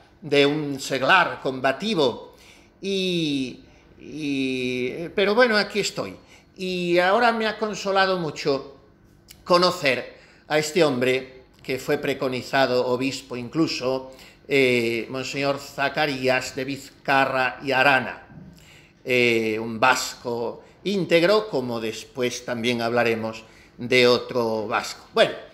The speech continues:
la palabra hispanidad ya aparece en el Tratado de Ortografía y Acentos en las tres lenguas principales de Alejo Venegas, impreso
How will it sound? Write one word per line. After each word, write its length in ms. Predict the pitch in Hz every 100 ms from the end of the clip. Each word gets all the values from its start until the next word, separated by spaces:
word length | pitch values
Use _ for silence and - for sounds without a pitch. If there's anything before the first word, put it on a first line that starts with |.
| - - -
la 140 | 190 190
palabra 340 | 277 311 262
hispanidad 1000 | 196 - - 269 269 165 151 143 139 - - 156
ya 540 | 156 285 285 - - - - _ _ - _ _
aparece 1040 | 240 262 - 180 202 226 - - 156 127 - - - - -
en 200 | 165 185
el 240 | 247 254 -
Tratado 640 | 202 185 - 233 247 240
de 120 | 208
Ortografía 760 | 196 185 180 175 165 165 240 220
y 80 |
Acentos 680 | 175 - 220 220 202 196 170
en 120 | 165
las 180 | 156 -
tres 220 | 208 214
lenguas 420 | 190 214 185 151 -
principales 720 | 233 202 147 175 170 165 - - - -
de 140 | 151
Alejo 420 | 170 214 233 214
Venegas, 500 | 170 156 185 170 165 - - -
impreso 600 | 170 170 233 240 214 202